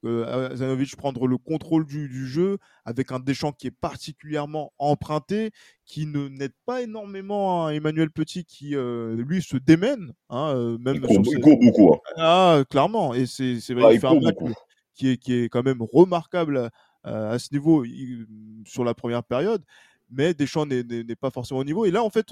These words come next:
Speaker 1: voilà, il dit, « Ouais, vous avez peur de quoi ? Vous avez peur de qui ? » Et que si ça continue comme ça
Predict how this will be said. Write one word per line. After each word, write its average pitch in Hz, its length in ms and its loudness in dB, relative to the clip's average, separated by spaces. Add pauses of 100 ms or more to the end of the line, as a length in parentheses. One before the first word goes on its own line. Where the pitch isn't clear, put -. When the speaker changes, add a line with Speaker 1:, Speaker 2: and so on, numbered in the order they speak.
Speaker 1:
voilà, 185 260 -4
il 135 80 -6
dit, « 143 140 -10
Ouais, 202 220 0
vous 143 140 -6
avez 151 160 -2
peur 180 180 -6
de 160 80 -6
quoi ? 196 160 -6
Vous 156 100 -8
avez 147 60 -6
peur 185 220 -4
de 165 80 0
qui ? » 185 320 -12 (320)
Et 131 80 -8
que 139 120 -2
si 262 200 -6
ça 175 160 -2
continue 143 320 -8
comme 127 200 -6
ça 277 280 -6